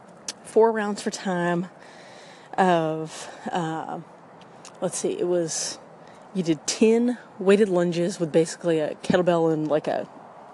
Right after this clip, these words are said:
racked position. So you did ten lunges, uh, ten snatches on one side, and then five push press on one side. And then you do that same thing again on the left side, and that's one. So you do that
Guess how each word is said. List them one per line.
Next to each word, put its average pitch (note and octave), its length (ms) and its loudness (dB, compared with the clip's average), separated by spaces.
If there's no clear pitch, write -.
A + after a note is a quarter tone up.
racked - 480 0
position. F#3 640 0
So - 140 2
you E3+ 100 6
did D3+ 80 -6
ten C#4 240 6
lunges, A3 540 2
uh, E3 400 0
ten G3 500 2
snatches F3 1080 -2
on E3+ 320 0
one F#3+ 180 4
side, D#3+ 360 0
and F3 140 2
then D#3+ 100 2
five E3 420 0
push - 240 0
press - 260 -4
on F3+ 140 2
one D#3+ 80 0
side. D#3+ 240 -2
And G3 160 4
then F#3+ 100 2
you F#3+ 80 2
do F#3 240 4
that - 320 0
same F#3 160 2
thing F3 180 2
again D#3+ 280 0
on D#3+ 100 -2
the D3 60 -2
left B3 260 2
side, D#3+ 320 -2
and E3 80 0
that's E3+ 180 0
one. F3 380 2
So G#3+ 100 2
you F#3+ 80 4
do F#3 140 0
that D#3+ 260 -2